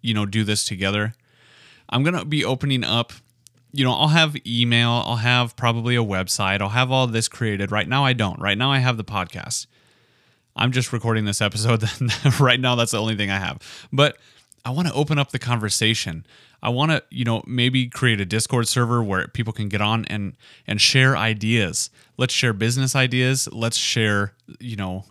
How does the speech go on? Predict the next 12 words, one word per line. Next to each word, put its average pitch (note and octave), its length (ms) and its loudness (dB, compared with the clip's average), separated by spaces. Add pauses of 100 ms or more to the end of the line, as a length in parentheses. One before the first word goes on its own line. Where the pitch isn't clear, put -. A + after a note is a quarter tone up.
uh, G#2 180 -6
betterment A2 680 -2
ideas. A#2+ 640 0 (320)
I - 120 4
wanna C#3+ 240 4
create B2 300 0
a A2+ 40 -4
community. G2+ 680 -2 (240)
So - 160 -4
let's C3+ 220 2
do G2+ 200 -2
that. E2 220 -6